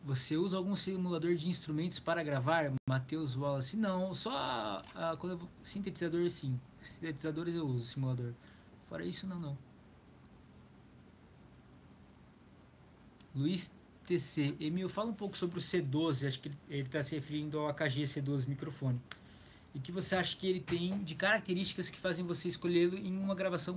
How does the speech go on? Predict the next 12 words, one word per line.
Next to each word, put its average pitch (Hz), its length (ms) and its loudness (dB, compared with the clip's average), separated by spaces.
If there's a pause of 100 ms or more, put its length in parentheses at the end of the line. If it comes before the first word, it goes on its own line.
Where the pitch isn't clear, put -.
(120)
por 196 120 -6
favor? 139 520 0 (320)
Eu 180 120 6
acho 220 220 6
o - 20 -2
C 220 160 2
doze 202 300 0
muito 208 360 4
natural, 185 680 2 (800)
muito, 175 1160 0
é, 143 520 4
assim, 131 480 2